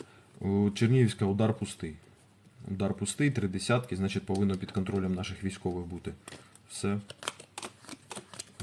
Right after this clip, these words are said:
Контрольована ситуація там випадає. Прям серйозних, е, поганих ка-, комбінацій не випадає. Друзі. Так. І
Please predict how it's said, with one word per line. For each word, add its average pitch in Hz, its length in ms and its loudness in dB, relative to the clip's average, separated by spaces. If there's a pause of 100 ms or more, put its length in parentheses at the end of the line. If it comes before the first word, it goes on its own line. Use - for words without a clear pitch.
Контрольована 92 600 0
ситуація 101 540 0
там 101 160 0
випадає. 104 480 2 (200)
Прям 92 200 0
серйозних, 95 460 2 (320)
е, - 60 12 (220)
поганих 90 340 0
ка-, - 140 -2 (140)
комбінацій 92 480 2
не 95 80 4
випадає. 95 540 2 (920)
Друзі. 87 520 -4 (640)
Так. 82 220 -6 (400)
І 110 220 4